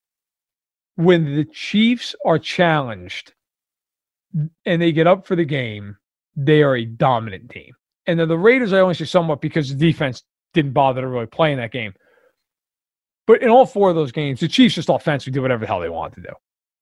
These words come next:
Anything they wanted to do in those games, they did it. Mahomes was ungodly in all of them.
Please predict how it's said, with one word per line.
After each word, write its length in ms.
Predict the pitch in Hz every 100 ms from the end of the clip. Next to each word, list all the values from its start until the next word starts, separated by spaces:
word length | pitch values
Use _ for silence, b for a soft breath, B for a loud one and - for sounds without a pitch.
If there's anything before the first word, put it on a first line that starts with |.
| -
Anything 400 | 277 285 247 220
they 120 | 196
wanted 280 | 180 170 147
to 40 |
do 120 | 147
in 60 | 147
those 160 | 135 127
games, 200 | 127 107
they 120 | 101
did 180 | 90 -
it. 100 | - -
Mahomes 320 | 165 202 202
was 120 | 160 170
ungodly 680 | 160 123 113 160 160 151 147
in 60 | 151
all 320 | 147 135 120
of 60 |
them. 280 | 123 110 117